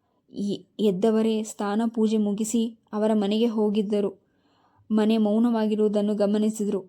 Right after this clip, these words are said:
ಶ್ಯಾಮನ ಬಾಯಿ ಸ್ವಲ್ಪ ಹೊತ್ತು ಸುಮ್ಮನಿರೋದಿಲ್ವಲ್ಲ, "ಎಲ್ಲಿ ಹೋದ ಹುಡುಗ?"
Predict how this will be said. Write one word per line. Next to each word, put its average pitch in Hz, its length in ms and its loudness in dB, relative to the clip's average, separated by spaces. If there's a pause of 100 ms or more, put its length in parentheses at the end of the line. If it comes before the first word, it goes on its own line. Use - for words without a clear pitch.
(120)
ಶ್ಯಾಮನ 214 500 -2
ಬಾಯಿ 208 300 -2
ಸ್ವಲ್ಪ 220 420 0
ಹೊತ್ತು 226 320 -2
ಸುಮ್ಮನಿರೋದಿಲ್ವಲ್ಲ, 214 960 0 (540)
"ಎಲ್ಲಿ 220 280 4
ಹೋದ 220 240 2 (360)
ಹುಡುಗ?" 214 240 0